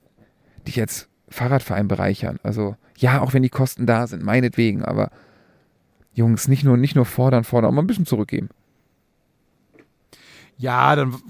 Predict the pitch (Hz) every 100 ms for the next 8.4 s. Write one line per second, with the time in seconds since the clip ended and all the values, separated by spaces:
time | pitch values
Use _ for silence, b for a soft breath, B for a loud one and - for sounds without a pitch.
0 | - 170 160 151 151 139 135 135 131 123
1 | 139 131 120 117 117 107 117 113 - 123
2 | 120 120 113 113 107 113 - 117 107 -
3 | - 107 92 - - 113 113 143 110 104
4 | - b _ - 120 - - 113 117 131
5 | 107 110 - 147 123 139 123 135 127 123
6 | - - - - 127 - 123 160 175 156
7 | 147 - 135 139 131 131 143 135 131 139
8 | 143 123 120